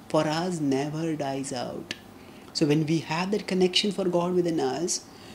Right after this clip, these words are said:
then we can face whatever the world throws our way. We can face it with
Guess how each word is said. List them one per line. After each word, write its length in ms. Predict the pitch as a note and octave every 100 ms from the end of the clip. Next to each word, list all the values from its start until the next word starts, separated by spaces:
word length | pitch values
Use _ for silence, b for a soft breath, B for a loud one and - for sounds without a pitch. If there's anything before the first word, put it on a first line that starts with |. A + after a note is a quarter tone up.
| B -
then 440 | D#3+ E3+ F#3+ B3+ C4+ B B
we 100 | F3
can 160 | F3+ F3+
face 400 | - G3 G#3 -
whatever 440 | D#3+ F3+ F3+ F#3+
the 180 | F#3+ F#3+
world 240 | F#3 F#3+
throws 260 | F3+ F#3 F3+
our 180 | F3 E3+
way. 340 | E3 D#3 -
We 80 | D3
can 120 | D3
face 340 | C#3 D#3 F3 F3+
it 140 | F3+
with 160 | F3